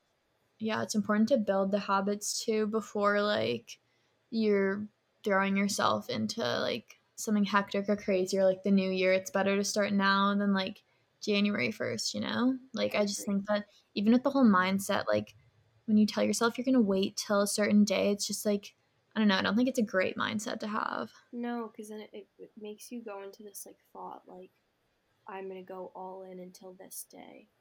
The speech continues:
Speaker 2: and then, and then
Speaker 1: Mm-hmm.
Speaker 2: I'll start," sort of thing. I just don't think that's ever worked for anyone.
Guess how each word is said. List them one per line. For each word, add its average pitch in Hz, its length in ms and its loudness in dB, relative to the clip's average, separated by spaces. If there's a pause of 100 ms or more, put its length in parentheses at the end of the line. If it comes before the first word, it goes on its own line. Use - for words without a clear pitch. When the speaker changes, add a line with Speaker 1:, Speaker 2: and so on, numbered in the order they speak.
(120)
Speaker 2:
and 185 200 -18
then, - 420 -20 (260)
and 220 160 -2
then 214 140 -2
Speaker 1:
Mm-hmm. - 20 -4
Speaker 2:
I'll 214 140 -8
start," - 400 -18
sort 214 160 -18
of 214 100 -20
thing. 247 320 -12 (840)
I 220 60 -12
just - 180 -16
don't 185 180 -12
think 190 140 -14
that's 190 140 -14
ever 185 220 -16
worked 185 220 -18
for 196 120 -18
anyone. 180 520 -18